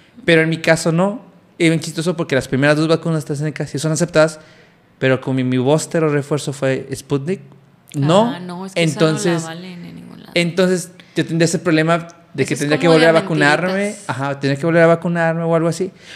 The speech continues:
Speaker 1: Bueno, dicen, porque a mí me tiró. O sea, la única que me tiró tres días que me sentí mal y con,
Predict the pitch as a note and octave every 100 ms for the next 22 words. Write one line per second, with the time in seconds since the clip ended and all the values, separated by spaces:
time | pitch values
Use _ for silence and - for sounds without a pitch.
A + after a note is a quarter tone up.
0 | - F#3+ G#3 C3 E3+ G#3+ E4 E3+ C#3+ C#3+
1 | C3+ C#3+ C3+ C3+ D#3 - - - B2 C#3+
2 | E3 F3 F3+ D3 C#3 F3+ D#3+ D3 E3 -
3 | C3+ B2 B2+ C3 B2+ C3 F3 E3 C3+ -
4 | C3+